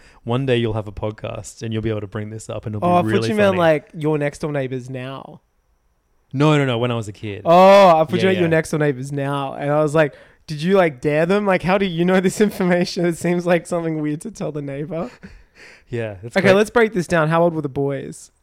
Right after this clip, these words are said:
Speaker 1: Uh, probably, like, like, five.
Speaker 2: Do you think they were abused?
Speaker 1: No.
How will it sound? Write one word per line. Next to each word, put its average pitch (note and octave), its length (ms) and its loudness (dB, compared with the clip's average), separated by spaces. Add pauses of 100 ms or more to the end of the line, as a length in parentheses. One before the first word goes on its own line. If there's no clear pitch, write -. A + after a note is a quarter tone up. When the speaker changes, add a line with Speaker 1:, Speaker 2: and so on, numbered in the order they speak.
Speaker 1:
Uh, A2 340 -6
probably, G#2+ 220 -6
like, G#2 140 -10 (120)
like, G#2+ 120 -10 (300)
five. A2 800 -10 (1900)
Speaker 2:
Do E3 80 -4
you D#3+ 40 -2
think G3 120 4
they A3+ 80 4
were F#3 120 4
abused? D3 640 -4 (380)
Speaker 1:
No. F#2+ 240 -12